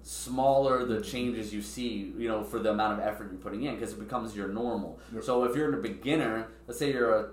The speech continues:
Speaker 1: seventeen-year-old kid and you're just getting into lifting, you're gonna see amazing progress in that first year if you
Speaker 2: Real
Speaker 1: stay
Speaker 2: quick.
Speaker 1: consistent with it,
Speaker 2: <laughs>
Speaker 1: right? You're gonna see great progress. You probably don't even have to be super strict with your diet.
Speaker 2: Mm-hmm.
Speaker 1: Like, it's just the consistency and the, the progressive overload. You see awesome results.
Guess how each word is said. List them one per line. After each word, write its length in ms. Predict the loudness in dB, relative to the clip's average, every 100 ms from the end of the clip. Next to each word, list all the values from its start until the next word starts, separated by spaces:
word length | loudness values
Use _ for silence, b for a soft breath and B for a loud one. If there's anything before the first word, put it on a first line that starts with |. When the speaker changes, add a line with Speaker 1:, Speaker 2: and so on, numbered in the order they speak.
| -12
Speaker 1:
seventeen-year-old 920 | -14 -2 0 0 -2 -4 -2 -2 -2
kid 420 | 0 0 0 -4
and 140 | -6 -6
you're 120 | -6
just 320 | -6 -8 -6
getting 180 | -6 -4
into 160 | -4 -4
lifting, 460 | -4 -2 -4 -6 B B B
you're 120 | 0
gonna 100 | 2
see 220 | 0 -2
amazing 640 | 0 0 2 2 2 0
progress 380 | 2 2 2 0
in 60 | -4
that 140 | -4
first 260 | -4 -4 -4
year 260 | -4 -2 -4
if 60 |
you 60 | -2
Speaker 2:
Real 20 |
Speaker 1:
stay 120 | -2 -2
Speaker 2:
quick. 60 |
Speaker 1:
consistent 340 | -2 -2 -2 -2
with 120 | 2
it, 40 |
Speaker 2:
<laughs> 100 | 6
Speaker 1:
right? 160 | 6 4 -4 -2
You're 100 | 0
gonna 100 | 0
see 200 | -2 -6 -6
great 680 | 2 6 6 2 -6 -6 2
progress. 300 | 4 4 0
You 60 |
probably 260 | 2 4 4
don't 100 | 0
even 140 | 0
have 140 | 0 -2
to 60 |
be 80 | -4
super 260 | -6 -6 -6
strict 240 | -6 -6
with 100 | -6
your 100 | -2
diet. 380 | 4 4 6 2
Speaker 2:
Mm-hmm. 280 | -2 -6 4
Speaker 1:
Like, 220 | 4 4
it's 260 | 0 -2 0
just 140 | -2
the 40 | -4
consistency 840 | -6 -4 -2 -2 -4 -4 -4 -2
and 100 | -4
the, 180 | -6 -6
the 100 | -8
progressive 400 | -4 -2 -2 0
overload. 260 | 4 4 4
You 60 |
see 120 | 0
awesome 300 | 0 2 2
results. 340 | -2 -6 -6